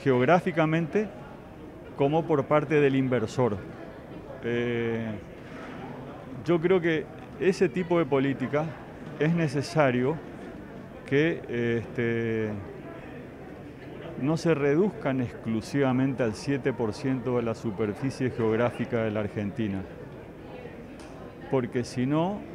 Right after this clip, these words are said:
estamos aumentando, este, el problema encefálico que tiene, la macroencefalía que tiene nuestro país. Entonces,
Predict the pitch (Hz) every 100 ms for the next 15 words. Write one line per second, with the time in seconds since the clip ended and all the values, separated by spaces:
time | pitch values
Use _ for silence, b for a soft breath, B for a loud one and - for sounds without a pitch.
0 | - - - 110 - 135 147 135 127 117
1 | 107 131 139 151 156 135 120 104 92 -
2 | - - - 110 104 98 - 110 104 101
3 | 104 101 98 - - - - - - -
4 | - - - - 127 - - - - -
5 | - - - - - - - 110 - 120
6 | 117 135 151 139 - 117 - 151 151 127
7 | 120 113 95 135 135 120 113 113 131 127
8 | 120 110 110 - 117 143 135 110 101 131
9 | 120 117 113 107 101 113 139 - - -
10 | - - - - - - - - 117 -